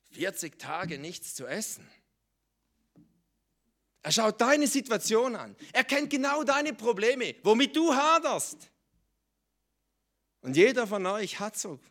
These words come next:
kleine Dinge. Man spricht ja nicht darüber. Klar. Und vielleicht stellt man sich die Frage, „Warum greift Gott nicht ein? Warum ich?“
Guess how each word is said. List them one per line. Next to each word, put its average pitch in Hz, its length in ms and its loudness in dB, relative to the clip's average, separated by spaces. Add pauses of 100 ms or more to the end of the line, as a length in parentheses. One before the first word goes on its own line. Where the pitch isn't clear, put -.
(160)
kleine 165 360 -4
Dinge. 151 420 -10 (1000)
Man - 140 -14
spricht - 360 0
ja 220 80 4
nicht 196 180 -2
darüber. 131 400 -4 (840)
Klar. 131 440 -8 (3000)
Und 127 80 -14
vielleicht 220 260 2
stellt 247 220 2
man 240 100 -6
sich 220 180 -6
die 185 120 -10
Frage, 208 640 -2 (640)
„Warum 247 720 -10
greift 202 480 -12
Gott 180 240 -16
nicht 165 240 -16
ein? 131 260 -20 (2250)
Warum 262 340 0
ich?“ 285 480 2